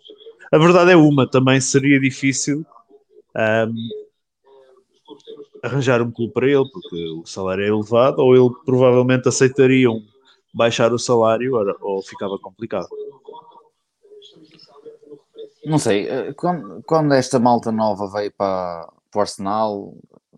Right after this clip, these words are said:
Speaker 2: vieram com aquele, ahm, discurso de é para renovar cedo, que é para ninguém mais sair a custo zero.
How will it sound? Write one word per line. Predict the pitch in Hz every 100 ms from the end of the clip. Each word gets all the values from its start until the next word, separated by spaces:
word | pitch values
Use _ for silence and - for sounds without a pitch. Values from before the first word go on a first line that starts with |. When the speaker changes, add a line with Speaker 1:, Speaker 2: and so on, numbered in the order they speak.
| _ _
Speaker 2:
vieram | 104 98
com | 90
aquele, | - 92 95 - _ -
ahm, | 95 92 90 87 87 87 85 82 85 _ _ - - _ _ -
discurso | - - 110 101 - 98
de | 92 87 82
é | 87
para | 87 95
renovar | 82 90 85 87 87 82 85 82
cedo, | - - 104 104 101
que | -
é |
para | 90 92
ninguém | 90 90 87 - -
mais | 90 87
sair | - 90
a |
custo | 90 - -
zero. | 92 82